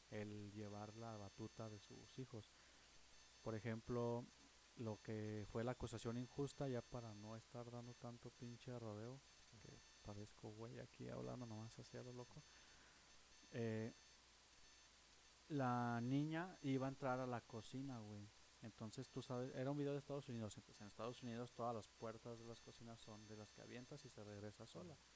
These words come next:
Speaker 1: Bueno, también aquí hay, pero allá es más común. Entonces, haz de cuenta que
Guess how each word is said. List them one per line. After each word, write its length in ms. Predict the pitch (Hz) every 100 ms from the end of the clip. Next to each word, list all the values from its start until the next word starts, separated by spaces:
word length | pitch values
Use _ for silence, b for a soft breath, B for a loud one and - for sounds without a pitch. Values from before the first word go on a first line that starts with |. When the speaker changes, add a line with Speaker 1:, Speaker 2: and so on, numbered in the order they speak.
| - 143
Speaker 1:
Bueno, 220 | 143 110 - -
también 240 | 107 117
aquí 220 | 135 - 156
hay, 160 | 147
pero 400 | - - 143 -
allá 260 | 120 110 107
es 140 | 104
más 180 | 107 104
común. 320 | - 104 104 98 - - B B B B B B - -
Entonces, 560 | 131 135 151 147 - - -
haz 180 | 131 131
de 80 |
cuenta 280 | 143 139 151
que 360 | - 127 110